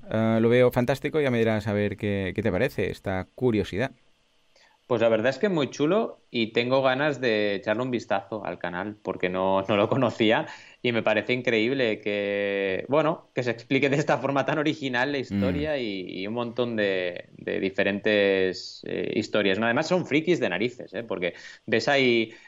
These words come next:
Speaker 2: lo que es el banner y salen Pokémon, salen lo que decías tú, los frikis, sale Tomb Raider, <laughs> sale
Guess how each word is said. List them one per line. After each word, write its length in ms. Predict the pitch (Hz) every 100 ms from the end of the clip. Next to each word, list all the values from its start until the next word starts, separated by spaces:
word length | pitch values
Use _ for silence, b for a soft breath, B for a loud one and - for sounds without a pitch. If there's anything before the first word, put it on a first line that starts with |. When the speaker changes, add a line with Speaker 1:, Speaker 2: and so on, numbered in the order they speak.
| -
Speaker 2:
lo 160 | 117 110
que 80 |
es 100 | 117 127
el 100 | 113
banner 460 | 107 120 156 156
y 180 | 101 98
salen 380 | 95 107 107 107
Pokémon, 640 | 104 92 113 135 104 104 104
salen 280 | 104 104 104
lo 100 | 98
que 80 | 92
decías 300 | 92 104 104
tú, 100 | 104
los 180 | 90 -
frikis, 480 | 117 147 139 104 104
sale 160 | 110
Tomb 260 | 110 98 87
Raider, 540 | 110 139 104 101 110
<laughs> 20 | 110
sale 180 | -